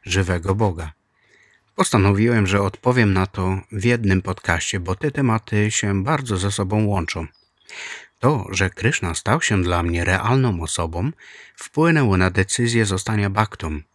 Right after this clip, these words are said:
No właśnie, z mojego punktu widzenia teraz to się wydaje takie oczywiste, ale jak najbardziej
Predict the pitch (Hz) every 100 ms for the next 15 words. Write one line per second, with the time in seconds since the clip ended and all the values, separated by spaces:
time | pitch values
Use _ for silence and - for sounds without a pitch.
0 | _ _ _ _ _ - 170 110 90 78
1 | - 104 90 - _ _ - 101 92 139
2 | 185 139 113 101 - 87 82 92 80 85
3 | 127 - - - _ _ 113 175 175 139
4 | - 98 95 110 107 117 120 120 - -
5 | 143 175 107 92 80 - _ _ _ _
6 | _ - 104 117 120 101 101 98 101 101
7 | 151 113 95 95 -